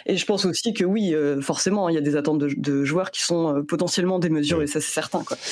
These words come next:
Speaker 2: Mais
Speaker 1: Mais
Speaker 2: alors,
Speaker 1: donc,
Speaker 2: du
Speaker 1: du
Speaker 2: coup,
Speaker 1: coup,
Speaker 2: si
Speaker 1: bah,
Speaker 2: les
Speaker 1: en
Speaker 2: attentes,
Speaker 1: ouvrant
Speaker 2: oui, c'est ça, si, si les attentes
Speaker 1: Ouais,
Speaker 2: sont
Speaker 1: voilà.
Speaker 2: déçues,
Speaker 1: <laughs> En
Speaker 2: euh,
Speaker 1: gros, je,
Speaker 2: c'est,
Speaker 1: pardon.
Speaker 2: on tourne autour du, du, du pot, le jeu, euh, est pas la réussite éclatante et, euh, euh, incroyable qu'on espérait ?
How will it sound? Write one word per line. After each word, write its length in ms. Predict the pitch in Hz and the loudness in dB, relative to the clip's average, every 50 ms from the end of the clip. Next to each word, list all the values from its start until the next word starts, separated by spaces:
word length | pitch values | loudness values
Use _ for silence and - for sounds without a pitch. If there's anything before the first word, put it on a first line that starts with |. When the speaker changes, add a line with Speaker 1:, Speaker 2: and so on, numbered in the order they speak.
| - - - - - - | -6 -6 -6 -8 -4 0
Speaker 2:
Mais 60 | 190 190 | 4 4
Speaker 1:
Mais 40 | 147 | 6
Speaker 2:
alors, 160 | 156 185 202 | 6 4 4
Speaker 1:
donc, 80 | 240 | 2
Speaker 2:
du 60 | - 196 | 2 2
Speaker 1:
du 40 | 269 | 2
Speaker 2:
coup, 100 | - 220 | 2 2
Speaker 1:
coup, 40 | 233 | 2
Speaker 2:
si 180 | - - 277 190 | 2 2 2 4
Speaker 1:
bah, 60 | 165 | 4
Speaker 2:
les 100 | 165 151 | 4 4
Speaker 1:
en 40 | 143 | 4
Speaker 2:
attentes, 340 | 160 156 294 302 269 175 254 247 | 2 4 4 2 2 2 2 0
Speaker 1:
ouvrant 260 | 233 202 185 160 165 | 0 2 2 4 4
Speaker 2:
oui, 160 | 185 196 147 | 4 4 4
c'est 140 | 123 - - | 2 0 2
ça, 180 | 131 - 165 139 | 4 4 4 4
si, 220 | - - 151 135 - | 2 0 -2 -2 0
si 160 | - - - 170 | 0 0 2 4
les 180 | 147 147 135 151 | 4 4 4 4
attentes 280 | 147 - - 165 139 131 | 4 4 4 4 4 2
Speaker 1:
Ouais, 60 | - | 2
Speaker 2:
sont 80 | - | 2
Speaker 1:
voilà. 160 | 127 120 131 135 | 2 4 4 2
Speaker 2:
déçues, 200 | 120 - - - | 2 2 2 2
Speaker 1:
<laughs> 60 | 226 | 2
En 100 | 233 214 | 2 4
Speaker 2:
euh, 40 | 185 151 131 | 4 4 4
Speaker 1:
gros, 80 | 120 123 | 4 4
je, 60 | - 208 - | 2 2 2
Speaker 2:
c'est, 60 | 185 | 2
Speaker 1:
pardon. 240 | 196 190 175 165 160 | 2 2 2 2 2
Speaker 2:
on 40 | 139 | 2
tourne 260 | 123 - 170 139 139 147 | 2 4 4 4 4 4
autour 260 | 139 - - 143 127 | 4 4 4 2 4
du, 140 | 123 123 135 | 2 0 0
du, 260 | - 147 107 117 - | 0 -2 -2 -2 -2
du 200 | - 110 123 127 | 0 0 0 0
pot, 280 | 117 - 208 214 262 - - - - - - - - | 2 4 4 4 2 0 -4 -8 -8 -8 -10 -4 0
le 160 | 110 123 135 | 2 2 4
jeu, 500 | 127 110 113 156 196 220 240 233 202 185 - | 4 2 2 2 4 4 2 2 0 2 2
euh, 380 | - 131 123 120 117 117 117 113 - - | 2 4 4 4 4 2 2 2 2 2
est 100 | 123 117 | 2 2
pas 400 | 117 117 - 147 156 165 165 160 | 2 2 2 4 4 4 4 2
la 260 | 143 127 123 117 113 | 2 2 2 2 4
réussite 580 | 110 113 135 127 123 120 - - - 156 - - | 2 2 2 2 2 0 0 0 -2 0 0 0
éclatante 720 | 135 110 - 127 120 110 - - 151 160 160 135 - - | 0 2 2 2 2 2 2 2 0 2 0 -2 0 0
et, 260 | 127 127 127 123 117 107 | 2 2 2 2 2 4
euh, 340 | 101 101 98 98 98 95 90 - | 4 4 4 2 2 0 0 0
euh, 360 | - 107 101 98 95 95 92 90 - - - - - | 0 2 2 2 0 -2 -2 -4 -8 -12 -6 -2 0
incroyable 720 | 131 120 - - - 117 113 113 143 160 170 165 147 131 - - _ _ - | 0 0 2 2 2 2 4 4 2 2 2 0 -2 -4 -6 -10 _ _ -6
qu'on 320 | - - 113 113 113 113 | -2 0 2 2 2 2
espérait ? 680 | 120 123 123 - - - 139 131 127 160 185 220 214 | 2 2 0 0 0 0 2 2 2 2 0 0 -2